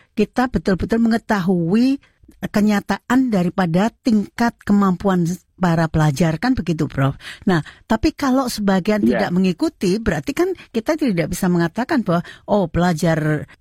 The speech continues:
Speaker 1: pelajar sekolah di Semarang misalnya, atau di Jakarta itu begini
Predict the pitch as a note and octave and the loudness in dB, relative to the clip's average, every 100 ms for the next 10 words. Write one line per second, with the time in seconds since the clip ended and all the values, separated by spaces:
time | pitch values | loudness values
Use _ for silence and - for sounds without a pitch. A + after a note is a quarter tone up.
0 | _ _ - G3 F3+ F#3 E3 F#3+ F3 F3+ | _ _ -4 0 0 0 -2 -4 -2 0
1 | F3+ E3+ F3 E3+ F#3+ G#3 E3 C#3+ D#3 C3+ | 0 -2 0 2 0 0 0 -2 0 2
2 | C#3+ D#3+ - D#3+ D#3+ D#3 D#3 D3+ F3 D#3+ | 0 -2 -2 -2 0 -2 -2 -4 -4 -2
3 | A#3 G3+ F3+ D3 F3 G3+ G3 C#3+ | -2 -2 -2 0 2 2 2 0